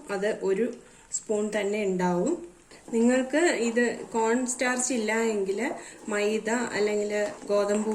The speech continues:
പൊടി അല്ലെങ്കിൽ അരിപ്പൊടി ഒക്കെ ചേർക്കാവുന്നതാണ്. ഈ അളവിൽ തന്നെ എടുക്കണം എന്നില്ല. അപ്പോൾ അരിപ്പൊടി ആകുമ്പോൾ കുറച്ച് കൂടുതൽ എടുക്കേണ്ടി വരും. മൈദ ആണെങ്കിൽ കുറച്ച് കുറവ് മതിയാവും. ഞാൻ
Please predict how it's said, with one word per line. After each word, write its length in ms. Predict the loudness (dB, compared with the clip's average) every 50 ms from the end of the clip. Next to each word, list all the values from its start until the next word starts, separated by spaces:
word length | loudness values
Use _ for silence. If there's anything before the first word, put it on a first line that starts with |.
| 0
പൊടി 260 | 0 0 2 2 0 0 -2 -2 -4 -2 0
അല്ലെങ്കിൽ 480 | 0 0 0 0 -2 -4 -4 -4 -6 -6 -8 -6 -4 -4
അരിപ്പൊടി 480 | -4 -4 -4 -2 0 0 2 2 0 -2 -2 -4 -6
ഒക്കെ 220 | -4 -2 0 0 2 4
ചേർക്കാവുന്നതാണ്. 920 | 4 4 4 2 0 -2 -2 0 0 0 2 2 0 0 -2 -2 0 0 -2 -2 -4 -6 -12 -16 -18 -18 -16 -8 0 2
ഈ 40 | 4 6 6
അളവിൽ 280 | 4 4 2 0 -2 -2 -2 0
തന്നെ 260 | 0 0 0 0 0 0 2 2 0
എടുക്കണം 400 | 0 0 0 0 2 2 4 6
എന്നില്ല. 280 | 6 6 4 4 2 0 0 0 0
അപ്പോൾ 220 | -2 -2 -2 -2 -2 -2 -2
അരിപ്പൊടി 420 | -4 -4 -4 0 0 2 4 4 4 4
ആകുമ്പോൾ 320 | 2 2 0 0 0 -2 -2 -2 -2
കുറച്ച് 240 | -2 -2 0 -2 0 2
കൂടുതൽ 260 | 2 2 4 2 2 2 2
എടുക്കേണ്ടി 340 | 0 0 -2 -4 -2 0 0 0
വരും. 200 | 0 2 0 -2 -2 -4 -8 -14 -16 -18 -20 -14 -8 -4
മൈദ 280 | -2 2 2 4 4 4 4 4
ആണെങ്കിൽ 340 | 4 2 0 0 -2 -2 -2 -2 0
കുറച്ച് 220 | -2 -2 -2 -4 -4 -2
കുറവ് 300 | 0 0 2 2 2 0 0
മതിയാവും. 520 | 0 0 0 0 0 0 0 0 0 -2 -2 -6 -10 -14 -18 -18 -18 -18 -20 -20 -20 -20 -20 -20 -18 -18 -18 -14 -10 -6 -4
ഞാൻ 140 | 0 2